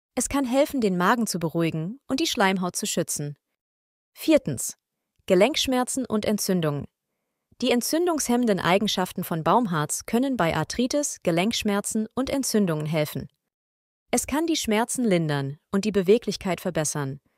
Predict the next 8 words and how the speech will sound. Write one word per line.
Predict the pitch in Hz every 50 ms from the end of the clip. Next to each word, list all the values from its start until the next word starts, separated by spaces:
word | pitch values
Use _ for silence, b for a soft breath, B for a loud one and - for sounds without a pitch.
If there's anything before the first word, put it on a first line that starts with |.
| _ _ _ _ _ _ _ _ _ _ _ -
Baumharz | 202 233 269 339 339 269 220 170 151 - -
ist | - 202 - - -
eine | 208 208 208
faszinierende | - - 262 269 - - - 262 240 247 285 330 320 311 269 247
Natursubstanz | 226 208 196 - - 277 277 240 180 156 - - - 180 160 151 151 - - - -
mit | 220 220 -
vielfältigen | - - 294 320 339 - - 254 233 233 247 233 240 233 -
Anwendungsmöglichkeiten. | 262 294 285 220 185 170 165 156 156 - - 165 156 - 156 156 - - 170 151 - - 143 135 156